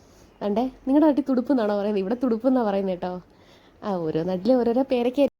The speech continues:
നല്ല സൂപ്പർ ടേസ്റ്റ് ആയിരുന്നു കേട്ടോ. നല്ലപോലെ വെന്ത്, നല്ലപോലെ വെന്ത്, നല്ല അടിപൊളി ടേസ്റ്റാണ്. അത് കഴിഞ്ഞപ്പം,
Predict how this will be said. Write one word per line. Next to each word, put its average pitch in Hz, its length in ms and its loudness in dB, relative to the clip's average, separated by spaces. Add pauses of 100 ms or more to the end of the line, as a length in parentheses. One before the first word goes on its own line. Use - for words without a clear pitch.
(240)
നല്ല 214 180 -10
സൂപ്പർ 226 540 -2
ടേസ്റ്റ് 196 280 -6
ആയിരുന്നു 180 220 -4
കേട്ടോ. 175 300 -6
നല്ലപോലെ 214 640 2
വെന്ത്, 185 400 -4 (120)
നല്ലപോലെ 208 500 -4
വെന്ത്, 214 400 -4
നല്ല 202 140 -4
അടിപൊളി 208 520 -2 (100)
ടേസ്റ്റാണ്. 190 560 -6 (500)
അത് 220 220 -2
കഴിഞ്ഞപ്പം, 208 640 0